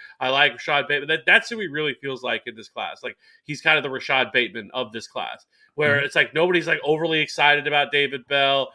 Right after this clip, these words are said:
Speaker 1: Everybody kinda has him at, you know, wide receiver three or four or five, depending on where you, uh, or I should say wide receiver four or five. But that's kinda where he feels like to me that, uh, like, where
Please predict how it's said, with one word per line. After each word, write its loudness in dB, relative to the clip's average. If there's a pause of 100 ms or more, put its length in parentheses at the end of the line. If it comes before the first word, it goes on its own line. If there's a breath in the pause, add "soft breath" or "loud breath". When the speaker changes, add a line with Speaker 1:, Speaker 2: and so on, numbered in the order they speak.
(240 loud breath)
Speaker 1:
Everybody 0
kinda 2
has 4
him -4
at, 0
you -4
know, 0
wide 0
receiver -14 (160)
three -4
or -2
four -4
or -10
five, 4 (360 soft breath)
depending 2
on -2
where 0
you, -4
uh, -2 (240)
or -2
I 2
should -4
say -4
wide -4
receiver -8
four -6
or -10
five. 0 (300 loud breath)
But -4
that's 4
kinda 4
where 2
he -6
feels -2
like 0
to -20
me -6
that, -4
uh, -4
like, 0 (320)
where 2